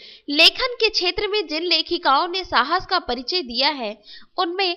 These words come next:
कृष्णा सोबती का प्रमुख स्थान है। पृष्ठ संख्या चौवालीस। उन्होंने अपने उपन्यासों के माध्यम से नारी के विविध रूपों का यथार्थ चित्रण किया है। प्रेम और नैतिकता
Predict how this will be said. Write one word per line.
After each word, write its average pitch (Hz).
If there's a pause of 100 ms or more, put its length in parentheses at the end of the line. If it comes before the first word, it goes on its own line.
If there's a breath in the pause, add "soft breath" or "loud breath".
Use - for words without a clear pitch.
(100)
कृष्णा 453
सोबती 403
का 311
प्रमुख 415
स्थान 233
है। 240 (560)
पृष्ठ 453
संख्या 453
चौवालीस। 233 (580 soft breath)
उन्होंने 554
अपने 480
उपन्यासों 359
के 427
माध्यम 262
से 262 (320 loud breath)
नारी 330
के 480
विविध 359
रूपों 302
का 415
यथार्थ 285
चित्रण 277
किया 220
है। 214 (360 soft breath)
प्रेम 415 (140)
और 320
नैतिकता 294